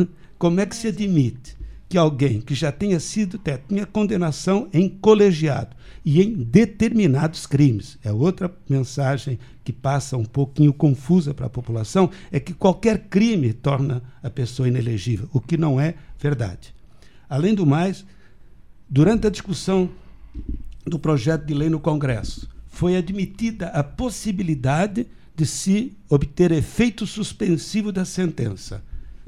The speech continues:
Insisto, nós temos um caso bastante mediático de um julgamento do Tribunal Regional Eleitoral de anteontem, em que isso ficou claro. Na verdade, o candidato, que tem um passado bastante discutível,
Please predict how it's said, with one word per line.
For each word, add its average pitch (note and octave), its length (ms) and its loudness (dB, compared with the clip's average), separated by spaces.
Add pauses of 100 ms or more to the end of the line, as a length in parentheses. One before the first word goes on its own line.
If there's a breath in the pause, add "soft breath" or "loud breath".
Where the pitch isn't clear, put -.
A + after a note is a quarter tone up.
(320 soft breath)
Insisto, F3 520 0
nós D3 120 -2
temos C#3+ 300 -4
um G3+ 120 2
caso D#3 460 -4
bastante C3 760 -4
mediático C3+ 880 -4 (320 loud breath)
de C3+ 80 4
um C#3+ 80 8
julgamento D3+ 640 4
do C#3 100 -2
Tribunal D3 440 0
Regional C3 500 0 (120)
Eleitoral A#2+ 460 -4
de A2+ 100 -6
anteontem, A#2+ 540 -2 (280 soft breath)
em G3 120 0
que F#3+ 140 0
isso F3+ 180 4
ficou G#3+ 420 -2 (380)
claro. D3+ 400 -2 (300 soft breath)
Na A2 80 -8
verdade, B2 540 -4
o D#3 100 -6
candidato, B2 840 -2 (540 soft breath)
que - 80 -12
tem E3+ 240 2
um F3 140 0
passado D3+ 800 -2
bastante F3 600 -2
discutível, D3 800 -4